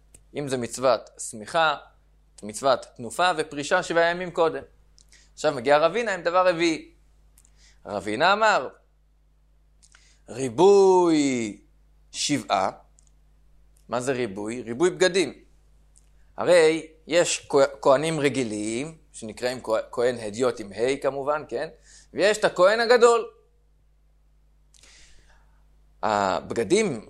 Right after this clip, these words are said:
שלובשים הכהנים הרגילים זה רק ארבע בגדים. ארבעה בגדים. הכהן הגדול לובש שמונה בגדים. ריבוי בגדים יש לו. והתורה אומרת שהכהן גדול, כל השבעה ימים של שבעת ימי המילואים שהוא לא עובד,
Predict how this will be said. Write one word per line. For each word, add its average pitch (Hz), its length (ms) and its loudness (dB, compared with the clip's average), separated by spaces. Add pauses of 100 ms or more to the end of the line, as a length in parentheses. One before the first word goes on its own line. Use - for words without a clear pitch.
שלובשים 123 500 -4
הכהנים 156 380 0
הרגילים 120 500 -4
זה 110 100 -6
רק 156 180 0
ארבע 185 300 2
בגדים. 104 340 -8 (680)
ארבעה 131 280 2
בגדים. 120 320 -8 (580)
הכהן 131 280 -8
הגדול 151 400 0
לובש 208 600 0
שמונה 220 360 2
בגדים. 147 400 -4 (1700)
ריבוי 180 460 2
בגדים 165 420 0
יש 117 240 -12
לו. 92 220 -16 (640)
והתורה 170 480 4
אומרת 214 580 -2 (600)
שהכהן 214 500 0
גדול, 233 520 4 (520)
כל 247 220 4
השבעה 240 540 4
ימים 214 420 -6
של 151 180 -10
שבעת 196 360 -4
ימי 190 160 -4
המילואים 180 380 -4
שהוא 165 200 -6
לא 220 140 -2
עובד, 247 220 -6